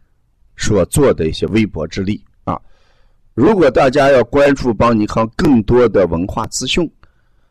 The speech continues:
呃，或者要参加我们三月二十六号的这个第二届论坛，呃，我们都可以加王老师的微信：幺八零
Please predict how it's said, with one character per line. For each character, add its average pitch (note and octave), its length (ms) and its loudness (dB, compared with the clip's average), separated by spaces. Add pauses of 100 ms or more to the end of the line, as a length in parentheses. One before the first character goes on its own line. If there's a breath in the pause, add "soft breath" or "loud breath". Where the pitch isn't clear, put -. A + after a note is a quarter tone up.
(120)
呃， C#4 180 0
或 A3 300 2
者 B2 200 2
要 C3 60 4
参 B2 300 0
加 A#2 200 2
我 G2 160 2
们 E2+ 160 -4
三 C#3 460 2
月 B2 100 4
二 A#2+ 240 0
十 - 220 -8
六 A2+ 240 2
号 F#2 300 0
的 D2 240 -6
这 - 140 -16
个 D2 260 -4
第 E3 180 2
二 C#3 160 4
届 G2+ 200 0
论 G#2 200 -4
坛， - 400 -14 (800)
呃， F2+ 180 -2
我 E2+ 160 -2
们 F#2+ 280 -2
都 B2 240 4
可 A#2 180 0
以 F#2 140 0
加 G2 260 0
王 F2+ 260 0
老 G2 140 0
师 - 160 -8
的 G#2 120 0
微 C3 120 0
信： E3 300 -2 (920)
幺 D3 340 4
八 C3+ 280 0
零 G#2 320 -2